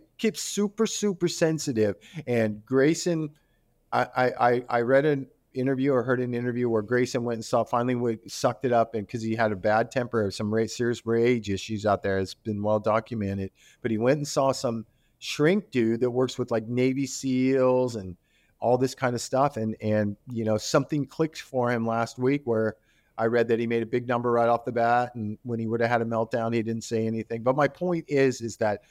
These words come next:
that doesn't always last forever. Human beings gotta snap. S H Kim, I've seen him get really pissed off before. You know, I, I told you about Saeed's deal, Justin's deal,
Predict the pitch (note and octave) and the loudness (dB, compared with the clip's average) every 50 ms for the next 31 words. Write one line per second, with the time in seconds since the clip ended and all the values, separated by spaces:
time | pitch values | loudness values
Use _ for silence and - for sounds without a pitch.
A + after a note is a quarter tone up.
0 | _ _ _ - C3 C#3 C#3 - E3 C#3+ D3+ D3 B2+ B2+ B2+ C3 B2+ A2+ A#2+ A#2 | _ _ _ -2 -2 0 2 2 2 2 0 0 0 2 2 2 0 0 0 -2
1 | A2+ A2 - - - A2 A2 G#2+ G#2 G2 F#2 - C#3+ C#3+ C#3 B2+ A#2+ A2+ B2 B2 | -2 -2 -4 -4 -2 0 0 0 0 -2 -4 -4 -2 -2 -2 -2 -2 -2 -2 0
2 | A#2 A2+ G#2 - - A2+ A2 G#2 G2+ - - - A2+ G2+ F#2 E2+ - - A#2 A2 | 0 -2 -4 -4 -4 -4 -4 -4 -4 -8 -6 -2 0 0 0 -2 0 0 -2 0
3 | - C3+ B2 - - - - C3+ A#2+ A2 G#2 G2+ - - B2 A#2 A2 A#2+ B2 A#2+ | 0 -2 -2 -4 -6 -4 -2 0 0 0 -2 -4 -4 -6 -6 -4 -2 -2 -2 -2
4 | G#2+ A2 G2 - - A2+ A2 G#2 G#2 - A2+ A2 - - A2 G#2+ G2+ - - G2+ | -2 -4 -6 -2 0 0 0 0 0 -2 -4 -4 -2 0 0 0 0 -2 -4 -12
5 | - - G#2+ G#2 G2 F#2+ - - - - - _ A#2 A2 G#2+ A2 G#2+ G#2 A2 A#2 | -6 -2 0 0 0 0 -2 -8 -18 -20 -10 _ -2 0 0 0 0 0 0 0
6 | A2 G#2 A2+ A#2 A#2 - B2+ A#2+ A#2+ A2+ A#2 A2 A2 - - A2+ A#2+ B2 B2+ B2+ | 0 2 0 -2 0 0 -2 -2 2 2 2 2 2 2 -2 -2 0 0 -2 -2
7 | B2 - - A2 G#2+ G2+ G2 - B2 B2 B2 - - A2+ A2 - - _ _ G#2+ | -4 -6 -6 -2 -2 -2 0 2 2 2 2 0 -8 -10 -12 -12 -14 _ _ -2
8 | G#2 G2 F#2+ F#2+ | 0 0 0 0